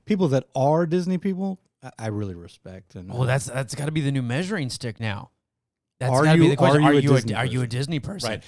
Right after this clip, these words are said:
Speaker 3: Like, I don't just trust you. I'm just gonna give you the benefit of the doubt that you don't know.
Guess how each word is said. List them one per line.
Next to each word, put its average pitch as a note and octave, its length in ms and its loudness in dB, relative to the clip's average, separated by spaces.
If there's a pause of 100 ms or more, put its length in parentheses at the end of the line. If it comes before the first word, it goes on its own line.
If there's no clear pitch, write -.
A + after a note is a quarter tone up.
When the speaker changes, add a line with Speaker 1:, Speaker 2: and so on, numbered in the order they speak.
(100)
Speaker 3:
Like, A#2 200 -2
I C#3+ 80 0
don't D#3+ 200 0
just C3+ 200 -6
trust - 360 -6
you. F#2 240 -6
I'm E2+ 120 -8
just F#2 140 -10
gonna F#2+ 120 -6
give F2 160 -6
you F2+ 80 -6
the E2 80 -8
benefit D#2+ 400 -8
of C2 100 -16
the C2+ 80 -14
doubt C#2 460 -14
that D2 80 -14
you D2 120 -10
don't C2+ 280 -12
know. C2+ 440 -10